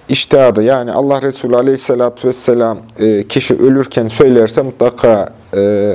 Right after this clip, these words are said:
rahatlar, rengi parlar ve varacağı yeri görür diye bildirmiş. Ama bu sözün ne olduğunu Talha radıyallahu anh duymamış. Ömer radıyallahu anh da "Ben o sözün ne olduğunu biliyorum." diyerek bunu söylüyor. Sahih-i Müslim'de Ebu Hureyre ve Ebu Said el-Hudri radıyallahu anh'tan gelen rivayetlerde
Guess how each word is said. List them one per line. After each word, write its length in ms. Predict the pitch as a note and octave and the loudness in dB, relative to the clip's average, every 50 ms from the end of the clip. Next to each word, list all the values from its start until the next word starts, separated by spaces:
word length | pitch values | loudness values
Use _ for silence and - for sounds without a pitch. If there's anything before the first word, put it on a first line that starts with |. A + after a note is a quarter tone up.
| F#2 G#2+ A2+ | -2 0 2
rahatlar, 500 | C3 C3+ C3 B2+ - - A#2+ A#2 A2+ A#2 | 4 4 4 2 2 2 2 2 4 2
rengi 240 | B2 B2+ B2+ B2 B2 | 2 2 2 0 -2
parlar 420 | - B2+ A#2+ B2 C3+ D3+ D3 C3 | 0 2 2 2 2 0 0 0
ve 120 | B2+ B2 A#2+ | 0 0 2
varacağı 400 | B2 A#2+ B2 A#2+ - B2+ B2 A#2+ | 0 0 -2 -2 -2 -2 -2 0
yeri 320 | B2 B2+ A#2+ B2 A#2+ A2 | 0 0 0 0 -2 0
görür 460 | A#2+ B2 B2+ B2 C3+ B2+ A2+ G#2 A2 | 0 0 2 2 0 -2 -2 -4 -4
diye 220 | A2 A#2 C3+ F3 F#3 - - - - - - - - - - - _ - | -2 -2 -2 -2 -6 -10 -18 -20 -20 -20 -20 -20 -20 -20 -20 -6 _ 2
bildirmiş. 540 | C#3+ C#3+ C#3+ D3 D3 C3+ D#3 F#3+ - - C#3 | 2 2 4 2 2 2 0 -4 -4 -4 -2
Ama 240 | C3+ C#3+ C#3+ C#3+ | 0 0 0 -2
bu 60 | D3 D3 | -2 -2
sözün 420 | - - D3 C3+ C3 C3+ C3 C3+ | 0 2 2 2 2 0 0 0
ne 80 | D3 D3 | 0 0
olduğunu 720 | A#2+ A#2 C#3 C3+ B2+ A#2 B2+ C3 B2+ B2+ D3+ F3+ - - _ - | 2 2 2 2 0 0 0 -2 -2 -2 -6 -10 -14 -16 _ -2
Talha 360 | - C3+ C3 C3+ C#3 C3+ C3 | 2 2 4 4 2 2 2
radıyallahu 420 | C3 B2+ A#2+ B2 B2 A#2+ A#2+ A#2+ A#2 | 0 0 0 0 -2 0 0 -2 -2
anh 160 | A2 A2+ A2+ | -4 -2 -2
duymamış. 600 | C#3+ C#3+ D3 D3 C#3+ D3 D#3 E3+ - - - - - | -2 0 0 -2 -2 -4 -4 -6 -8 -12 -10 -2 0
Ömer 260 | C3 C3+ C#3 C3+ B2 | 0 2 2 2 2
radıyallahu 320 | B2+ A#2+ A2 A#2+ A#2 A2+ A2+ | 2 2 2 2 2 2 0
anh 100 | A2 A2+ | 0 -2
da 120 | C3 B2 | 0 0
"Ben 140 | C#3 C3 B2+ | 0 0 0
o 100 | A#2+ A2+ | -2 -4
sözün 360 | - - A2+ G2 G#2 G#2+ A2+ | -4 -4 -2 -2 -2 0 2
ne 60 | B2+ | 2
olduğunu 320 | C3 A#2+ A2+ A2 A2 A2 A2 | 2 2 0 -2 -2 -2 0
biliyorum." 300 | C3 B2+ A#2+ A2 A2+ A2+ | 2 2 2 2 0 0
diyerek 260 | B2+ D#3 D#3 - - | -2 -2 -4 -4 -2
bunu 180 | C3+ C#3 C#3+ | -2 -2 -2
söylüyor. 500 | C#3 - B2+ A2 G#2 G#2 A#2 G#2 G#2 - - - - - - - - - - - - - - - - _ _ _ _ - | -2 0 2 2 2 2 -2 -4 -6 -6 -12 -18 -20 -20 -20 -20 -20 -20 -20 -20 -20 -20 -20 -20 -20 _ _ _ _ -18
Sahih-i 380 | - - - D3 D3 D#3 D#3 E3+ | -6 0 2 4 4 4 2 0
Müslim'de 600 | E3 E3+ E3+ - - E3 E3+ D#3+ D#3 D#3+ G3 G3 - - - A#2+ | 0 -2 -2 -2 -2 -2 -2 0 0 0 0 -2 -4 -6 -2 0
Ebu 180 | C3+ C#3 C3+ D3+ | 2 4 4 4
Hureyre 420 | D#3 D#3 D3+ D3+ D3 C#3+ D#3 D#3 | 4 2 2 0 0 0 0 0
ve 120 | C#3 B2 | 2 2
Ebu 140 | G#2+ B2 B2+ | 2 0 0
Said 240 | - - C#3+ C3+ C#3 | 0 2 2 4 4
el-Hudri 460 | C#3 B2+ B2+ - C#3+ B2+ B2+ C#3+ C3+ | 2 0 0 -2 -2 -2 0 0 2
radıyallahu 340 | C3 B2 A#2 C3 B2+ B2+ B2+ | 2 2 2 0 0 -2 -2
anh'tan 280 | B2+ C3 - C#3 C#3 B2 | -2 -2 -2 -2 0 2
gelen 260 | B2 A#2 G#2+ G#2+ A2+ | 2 2 2 0 0
rivayetlerde 720 | C3+ C#3 C#3+ B2+ A#2 - - B2 A#2 A2 A2+ - - F#3+ | 0 2 2 0 0 -2 -2 -2 0 0 -2 -4 -6 -8